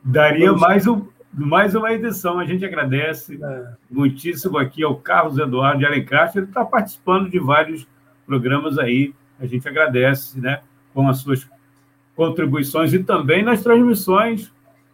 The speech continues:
Speaker 1: né, dos atos contra o Lu-, o Bolsonaro, né, pelo impeachment do presidente. Também tá acompanhando a última, foram quase cinco horas direto aí.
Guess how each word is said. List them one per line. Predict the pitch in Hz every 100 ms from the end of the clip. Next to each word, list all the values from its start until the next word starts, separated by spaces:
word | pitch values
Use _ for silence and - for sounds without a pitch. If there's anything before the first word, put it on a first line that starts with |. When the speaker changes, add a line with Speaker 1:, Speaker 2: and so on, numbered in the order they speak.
| -
Speaker 1:
né, | 139 160 170
dos | 165 175 123
atos | 147 160 - 170 170 156 131 - - _ _ _ _ _
contra | - 143 131 156 156 160 156 135 127 - _
o | 147 147
Lu-, | 131 131 -
o | 139 139 135 131 127 123 120 120 135
Bolsonaro, | 135 139 185 135 147 160
né, | 135 143
pelo | 127 127 135 127 - _ _ _ _
impeachment | 127 127 135 135 139 147 135 135 131
do | 151
presidente. | 147 160 135 131 127 139 139 131
Também | 131 123 131
tá | 143
acompanhando | - 139 156 127 127 139 143 147
a |
última, | 123 135 139 135 139 - _ _ _ -
foram | 135 143 139
quase | 135 135 135
cinco | 165 - 156
horas | 143 139 123
direto | 170 123 123 123
aí. | 127 113